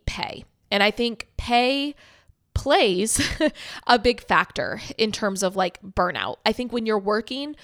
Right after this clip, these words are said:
so hard, but you aren't making enough money to even pay for your basic needs, like, that is a challenge, and that creates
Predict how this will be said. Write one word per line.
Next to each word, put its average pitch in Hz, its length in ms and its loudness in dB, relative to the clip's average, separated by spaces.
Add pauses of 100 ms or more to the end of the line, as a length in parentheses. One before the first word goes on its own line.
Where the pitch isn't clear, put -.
(260)
so 202 920 -2 (200)
hard, 208 640 0 (540)
but 220 260 0
you 240 180 -6
aren't 254 260 2
making 214 480 -2
enough 208 300 -2
money 196 300 -4
to - 200 -6
even 226 200 -2
pay 190 280 -4
for 220 140 -4
your 208 180 0
basic 190 480 -6
needs, 185 560 -4 (380)
like, - 320 0 (160)
that 196 380 2
is 208 120 0
a 214 60 -2
challenge, 175 500 -4
and 190 120 -4
that 190 160 -2
creates 214 580 -4